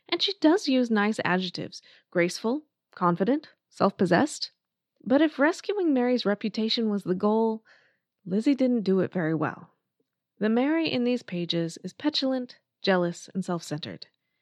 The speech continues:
She overspent her budgets, getting herself into tens of thousands of dollars of debt and stooping to all kinds of deceit and stratagems to hide it from Abraham. This is documented by more than just Lizzie's account.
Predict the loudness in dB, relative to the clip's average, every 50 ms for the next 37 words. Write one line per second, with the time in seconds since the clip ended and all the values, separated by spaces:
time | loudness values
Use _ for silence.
0 | _ _ _ -8 -4 -4 -2 0 0 2 2 0 -2 -2 -2 -4 -2 -2 -4 -2
1 | 0 0 0 2 0 0 -2 -2 _ -12 -6 -4 -4 -4 -4 -4 -8 -6 -4 -4
2 | -4 -4 -4 -6 -6 -8 -10 -14 -8 -4 -2 -2 0 2 2 0 0 0 0 0
3 | 0 0 -2 -2 -4 -4 -4 -4 -2 -2 0 0 0 -2 -2 -4 -4 -2 -2 -2
4 | -2 -2 -6 -10 -18 _ _ _ _ _ _ _ -6 -4 -4 -2 0 0 0 2
5 | 0 0 0 -2 0 2 2 4 4 2 0 -2 -4 -4 -4 -2 -4 -4 -4 -4
6 | -6 -4 -4 -6 -6 -6 -6 -6 -6 -6 -4 -2 0 0 0 0 -2 -2 -2 -2
7 | -4 -4 -6 -8 -8 -4 -4 -2 0 -2 -2 -4 -6 -8 -10 -8 -6 -6 -6 -6
8 | -6 -10 -12 -14 -16 -18 -20 -20 _ _ _ _ _ _ _ _ _ _ _ _
9 | _ _ _ _ _ _ _ -4 0 4 4 4 4 4 2 2 2 2 2 2
10 | 0 0 -4 -4 -2 -2 -2 0 0 -2 -2 -2 -4 -4 -6 -6 -8 -6 -6 -6
11 | -6 -6 -8 -8 -8 -12 -14 -14 -14 -16 -16 _ -20